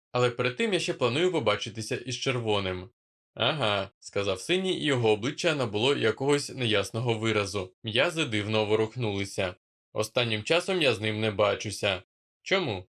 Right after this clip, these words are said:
"Ти знаєш, чим Червоний займається?" "Приблизно. Хоча зараз про це, напевно, краще не говорити.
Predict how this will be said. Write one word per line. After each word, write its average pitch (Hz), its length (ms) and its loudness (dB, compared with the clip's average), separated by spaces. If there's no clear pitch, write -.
"Ти 120 100 0
знаєш, 185 340 2
чим 113 200 -2
Червоний 107 420 0
займається?" 104 800 0
"Приблизно. 98 680 -2
Хоча 113 240 0
зараз 135 300 2
про 117 160 -4
це, 190 200 0
напевно, 175 440 2
краще 107 360 0
не 113 100 -2
говорити. 120 720 0